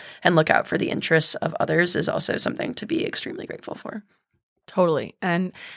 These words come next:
Speaker 2: and I also, to give a nod to Thanksgiving coming up, I wanna say that, you know, ten thousand downloads. We're grateful for our listeners, and we're grateful for friends and family who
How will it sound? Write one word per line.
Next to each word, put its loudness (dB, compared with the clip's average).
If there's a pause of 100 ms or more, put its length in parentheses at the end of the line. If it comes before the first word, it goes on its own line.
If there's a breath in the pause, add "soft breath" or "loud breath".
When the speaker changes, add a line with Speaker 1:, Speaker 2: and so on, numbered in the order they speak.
(100)
Speaker 2:
and 4
I 8
also, 6 (720 loud breath)
to 2
give 6
a 10
nod 8
to 0
Thanksgiving 4
coming 0
up, 6
I 2
wanna 2
say 6
that, 8
you -2
know, 0 (600 soft breath)
ten 4
thousand 6
downloads. 4
We're 2
grateful 4
for 4
our 8
listeners, 2
and 0
we're 4
grateful 4
for -4
friends 4
and 2
family 2
who 2